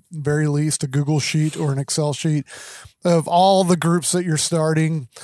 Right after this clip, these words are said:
their rosters. Uh, if you've got something like a planning center, for instance, uh, you know, our groups use Planning Center. They keep attendance. So we ask all of our groups every week to keep attendance.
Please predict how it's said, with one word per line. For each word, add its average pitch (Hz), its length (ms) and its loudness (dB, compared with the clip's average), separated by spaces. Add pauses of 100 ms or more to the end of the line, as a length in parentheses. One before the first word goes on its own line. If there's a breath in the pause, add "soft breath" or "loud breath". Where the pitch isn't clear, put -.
(300 loud breath)
their 165 320 2
rosters. 160 1000 0 (420 loud breath)
Uh, 139 240 -2
if 160 160 -2
you've 170 140 2
got 175 240 2
something 175 380 0
like 156 400 -2
a 170 120 -2
planning 165 520 -4
center, 165 340 -2
for 156 260 -2
instance, 160 640 -2 (380 loud breath)
uh, 139 360 -2
you 151 160 -2
know, 151 80 0
our 151 200 0
groups 160 360 -4
use 160 220 -2
Planning 165 320 -2
Center. 160 360 0
They 160 120 -2
keep 185 320 -2
attendance. 175 580 -2
So 170 100 -2
we 160 120 0
ask 160 220 -2
all 156 200 0
of 160 80 -2
our 160 140 2
groups 156 320 -2
every 156 220 0
week 151 220 0
to 170 80 -6
keep 151 200 -4
attendance. 156 540 -4